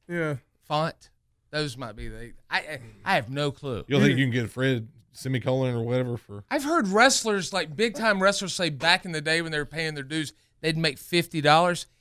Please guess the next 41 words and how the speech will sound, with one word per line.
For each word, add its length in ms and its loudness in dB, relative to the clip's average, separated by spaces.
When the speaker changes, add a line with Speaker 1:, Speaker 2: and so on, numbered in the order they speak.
Speaker 2:
Now 380 6
I 200 6
hear 380 -2
indie 380 -4
guys 320 0
say 180 -4
that's 320 -2
an 100 -2
upgrade. 520 0
Speaker 3:
<laughs> 60 -8
I 540 4
know, 180 2
they're 100 -2
Speaker 2:
So 120 4
Speaker 3:
still 100 8
Speaker 2:
I 80 10
Speaker 3:
paying 140 6
Speaker 2:
don't 100 4
know 60 6
Speaker 3:
dues. 40 6
Speaker 2:
what 140 2
the 100 0
market 380 4
is 240 -4
on 120 -8
any 220 -6
of 80 -8
these 200 -6
performers. 680 -6
Speaker 3:
You 160 -6
get 80 0
free 160 -2
concessions 600 -6
at 80 -10
some 160 -4
of 80 -4
these, 240 -4
uh, 160 -4
small 300 -4
promotions. 680 -12
Speaker 2:
Right. 300 -2